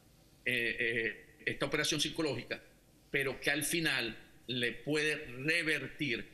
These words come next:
porque ese sector que hablamos al inicio, que se conoce con el nombre de Comacates, ¿verdad? Eh, Comacate, ellos realmente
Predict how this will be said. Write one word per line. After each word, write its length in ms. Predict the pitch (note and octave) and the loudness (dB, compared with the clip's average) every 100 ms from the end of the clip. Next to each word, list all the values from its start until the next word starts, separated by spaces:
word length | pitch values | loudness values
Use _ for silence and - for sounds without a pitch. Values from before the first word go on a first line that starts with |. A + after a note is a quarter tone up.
| - - - - | -20 -20 -18 -4
porque 260 | B2 A2+ C#3 | -2 2 2
ese 180 | - | 2
sector 760 | D#3+ D#3+ - - - D#3+ B2+ G#2 - - - - - - | 2 0 -2 -6 0 2 2 -2 -10 -20 -20 -20 -8 -2
que 180 | G#2 - - - | -2 -4 -18 -8
hablamos 440 | F#2 G2+ A2+ C#3+ C#3+ | -2 0 2 2 2
al 140 | C#3+ | 2
inicio, 480 | D3 D#3+ D3 A2+ G2 - - - - - - - | 2 2 0 0 -4 -10 -20 -20 -20 -20 -20 -8
que 80 | A#2 | -2
se 160 | G#2+ A2 | -2 -2
conoce 440 | G#2 C3+ D3+ - | -2 0 2 0
con 160 | A2+ A2 | 0 0
el 80 | A2+ | 0
nombre 300 | C3+ A2 G#2+ | 0 0 0
de 180 | F#2 - - - - - - - - - | -2 -6 -20 -20 -20 -20 -20 -20 -12 -4
Comacates, 1700 | D3 D#3 - B2+ C3+ C3+ D3 C#3+ - - B2 F#2+ - G2 - - - - | -2 -2 -6 -6 -4 0 0 -2 -6 0 0 0 -4 -4 -4 -6 -8 -8
¿verdad? 320 | G#2 A2+ D3 - - - - - - - | -4 -4 -4 -10 -20 -20 -20 -20 -20 -2
Eh, 380 | A#2+ A#2+ A2+ G#2 | 0 2 2 0
Comacate, 460 | - C#3+ C3 A2+ - - - - - - C3+ | -2 0 0 -2 -8 -18 -20 -20 -20 -4 0
ellos 480 | C#3+ D3 D3 - C3 | 2 2 2 0 0
realmente 960 | C3 C3+ C#3+ D3 C#3 C3 C3+ - | 0 2 2 0 0 -2 -4 -4